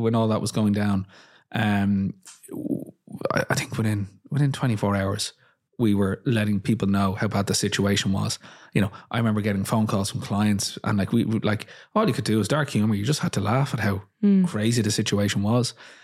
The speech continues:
Speaker 1: Um, uh, but, but in situations like that, you always keep your employees informed, right?
Speaker 2: Yeah.
Speaker 1: Because they're stakeholders. They have a, they have a buy-in in the business. Um, and, you know, I think a lot of the, the, the P R crises that are happening at the moment for a lot of major tech brands is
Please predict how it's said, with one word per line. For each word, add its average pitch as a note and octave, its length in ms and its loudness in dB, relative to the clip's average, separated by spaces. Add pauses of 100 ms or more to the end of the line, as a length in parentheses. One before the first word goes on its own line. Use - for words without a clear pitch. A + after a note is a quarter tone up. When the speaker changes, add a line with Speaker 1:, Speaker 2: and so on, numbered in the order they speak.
(180)
Speaker 1:
Um, G#2+ 560 0 (440)
uh, A2+ 340 0
but, B2 340 0
but B2+ 200 2 (100)
in B2 120 2
situations C3 680 0
like A2 280 0
that, - 400 -2 (320)
you - 80 0 (120)
always G#2+ 280 2
keep - 200 -4
your G#2 80 2
employees G2+ 400 0 (120)
informed, A#2 460 -4 (140)
right? A2 140 0
Speaker 2:
Yeah. G3+ 100 4
Speaker 1:
Because - 200 2
they're D#3 180 0
stakeholders. D3 600 -2
They A#2+ 140 0
have B2 100 2
a, A#2+ 160 2
they B2+ 100 0
have B2 80 2
a A#2 40 0
buy-in A#2 280 2
in A2 120 2
the G2+ 60 -2
business. G#2+ 380 -2 (460)
Um, G#2 480 2 (340)
and, A2 460 0
you D3+ 80 0
know, A#2 260 2
I B2 100 -2
think C3 200 -2
a B2 60 2
lot C3+ 180 2
of B2+ 100 2
the, A#2 160 2
the, A2 220 0
the G#2+ 140 -2
P A#2+ 140 2
R A#2 120 2
crises A2+ 460 0
that A2 100 0
are G2+ 60 0
happening A2 420 2
at G2+ 80 0
the A2 60 0
moment G#2+ 280 2
for G#2 220 0
a - 80 -2
lot G#2+ 160 0
of G#2 60 0
major A#2 340 2
tech G#2 240 -4
brands G#2 380 0
is G#2 260 0